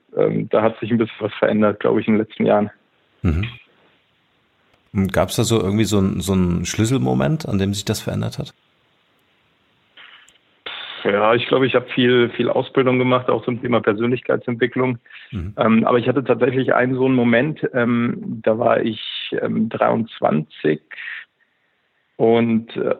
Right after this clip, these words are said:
Speaker 1: hab sehr viel gearbeitet, hab, äh, sehr viel gekämpft und dann k-,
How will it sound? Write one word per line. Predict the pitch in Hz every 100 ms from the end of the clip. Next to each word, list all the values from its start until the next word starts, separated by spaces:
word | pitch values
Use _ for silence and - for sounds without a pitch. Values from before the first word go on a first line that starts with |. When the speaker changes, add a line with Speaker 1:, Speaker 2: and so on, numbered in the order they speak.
| -
Speaker 1:
hab | 110 - -
sehr | 120 127
viel | 123 120
gearbeitet, | 117 113 113 120 113 117 110 113
hab, | 113 - -
äh, | - 104
sehr | 113
viel | 113 104
gekämpft | 113 110 120 127 143 - -
und | 131 110 110
dann | 123 110 107 110 113
k-, | 113